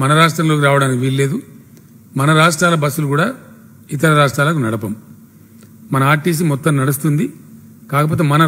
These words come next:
రాష్ట్ర సరిహద్దు లోపలనే ఆపరేషన్స్ చేసుకోవాల్సి ఉంటుంది. ఇది చాలా క్లియర్. హైదరాబాద్లో మట్టుకు ఎట్టి పరిస్థితులలో సిటీ బస్ సర్వీసులు నడవవు. కానీ సిటీలో ఆటోలు,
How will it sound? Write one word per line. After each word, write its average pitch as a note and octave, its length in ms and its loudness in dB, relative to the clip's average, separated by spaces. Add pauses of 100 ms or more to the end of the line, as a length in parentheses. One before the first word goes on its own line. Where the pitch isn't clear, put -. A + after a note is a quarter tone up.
రాష్ట్ర E3+ 340 0
సరిహద్దు D3+ 420 0
లోపలనే D3 380 0 (680)
ఆపరేషన్స్ C3+ 540 -2 (480)
చేసుకోవాల్సి C3 500 -4
ఉంటుంది. C3 280 -2 (760)
ఇది D3 160 0 (720)
చాలా C3 260 -2
క్లియర్. G2 280 -4 (1000)
హైదరాబాద్లో D#3 680 2
మట్టుకు D3 240 -4
ఎట్టి C3+ 180 -4
పరిస్థితులలో C#3 460 -2 (840)
సిటీ C#3+ 260 0
బస్ C#3+ 200 0
సర్వీసులు C#3 360 0
నడవవు. A2+ 300 -4 (1080)
కానీ D#3 260 2
సిటీలో F3 380 2 (880)
ఆటోలు, D#3+ 400 2